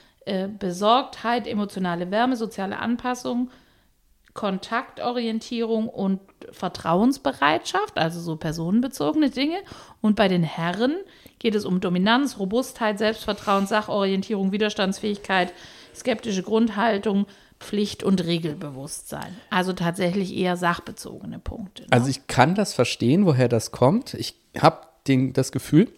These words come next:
Speaker 2: dass das schon in Teilen evolutionär bedingt aus dieser Jäger-Sammler-Kultur irgendwo so seine Wurzeln hatte,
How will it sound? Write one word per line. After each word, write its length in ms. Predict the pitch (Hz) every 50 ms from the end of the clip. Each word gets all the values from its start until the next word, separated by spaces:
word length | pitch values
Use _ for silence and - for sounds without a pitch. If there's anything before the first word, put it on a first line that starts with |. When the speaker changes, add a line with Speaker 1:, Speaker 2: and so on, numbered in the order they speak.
| _ _ _ _ _ _ _ _ - - _ - - - -
Speaker 2:
dass 200 | - 107 - -
das 160 | 113 104 -
schon 260 | - - 127 135 139
in 120 | 127 117
Teilen 340 | - - - 117 110 117 123
evolutionär 760 | 113 113 113 113 104 110 110 - - - 104 104 107 110 123
bedingt 760 | 131 135 143 127 - 135 131 135 147 143 - - - - - -
aus 220 | 120 110 101 - -
dieser 220 | 113 113 113 113
Jäger-Sammler-Kultur 3000 | 110 104 107 113 113 120 117 120 110 104 110 101 104 117 131 131 135 139 139 - - - - - - - _ _ _ _ _ _ _ _ _ _ _ _ _ _ _ _ _ - - 143 143 143 143 - - - 147 151 151 147 151 143 - - - - -
irgendwo 480 | 131 135 139 139 135 - - - 123
so 140 | 117 117 120
seine 380 | 117 113 117 120 117 117 110 110
Wurzeln 600 | 113 127 143 - - - - 151 151 156 151 131 - -
hatte, 500 | - 202 - - - 160 160 160 156